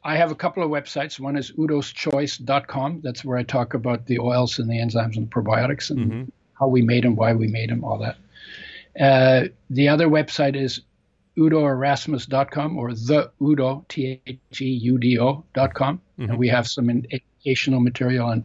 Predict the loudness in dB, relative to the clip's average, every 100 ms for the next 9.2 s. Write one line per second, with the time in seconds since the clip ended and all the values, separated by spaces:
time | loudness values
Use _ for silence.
0 | -6 -6 -4 -4 -8 _ -20 _ _ -6
1 | -2 0 0 2 4 4 4 0 2 0
2 | 0 -2 _ _ -20 _ _ _ -4 0
3 | 2 2 0 -6 _ _ _ _ _ _
4 | _ _ _ _ 0 2 4 6 6 4
5 | 2 -4 2 4 6 4 2 0 0 0
6 | 0 -2 -4 -16 -10 -4 -2 0 0 0
7 | 0 2 2 2 -2 -6 -18 _ -8 -4
8 | -2 -2 -2 2 2 4 0 0 2 4
9 | 2 0